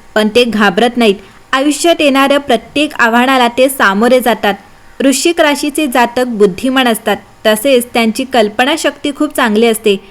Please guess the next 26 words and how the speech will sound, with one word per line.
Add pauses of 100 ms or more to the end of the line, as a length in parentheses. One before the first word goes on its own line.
(300)
ते
कठोर
परिश्रम
करण्यास
सदैव
तयार
असतात. (440)
ते
सैन्य, (140)
पोलीस,
उच्च
प्रशासकीय
अधिकारी,
गणिततज्ञ, (160)
पत्रकार,
लेखक,
सिनेमा (120)
इत्यादी
क्षेत्रात
यशस्वी
होतात. (280)
ज्या
लोकांच्या
नावाचे
पहिले (100)
अक्षर